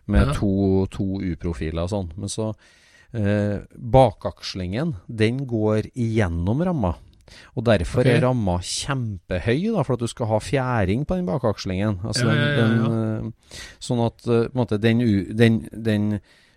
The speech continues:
Speaker 1: U-profilen, da, som rammeprofilen, som er kanskje ti tolv centimeter høy foran, forbi motoren, forbi kupeen, plutselig så går den opp og blir en førti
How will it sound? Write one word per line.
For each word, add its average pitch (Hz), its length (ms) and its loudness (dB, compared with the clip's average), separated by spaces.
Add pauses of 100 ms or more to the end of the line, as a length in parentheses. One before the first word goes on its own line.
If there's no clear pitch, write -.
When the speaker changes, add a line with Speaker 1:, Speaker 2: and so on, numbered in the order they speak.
(120)
Speaker 1:
U-profilen, 104 720 4
da, 147 100 4
som 117 160 0
rammeprofilen, 95 680 2
som 110 140 -2
er 95 80 2
kanskje 90 800 0
ti 90 200 -2
tolv 98 320 0
centimeter 95 520 -2
høy 90 480 4
foran, 87 760 2
forbi 92 280 0
motoren, 90 480 -2
forbi 92 240 -2
kupeen, 104 460 -2
plutselig 98 360 -2
så 107 100 -4
går 98 500 -2
den 98 140 -4
opp - 260 -12
og 101 140 -4
blir 90 280 -6
en 95 360 -8 (100)
førti - 260 -10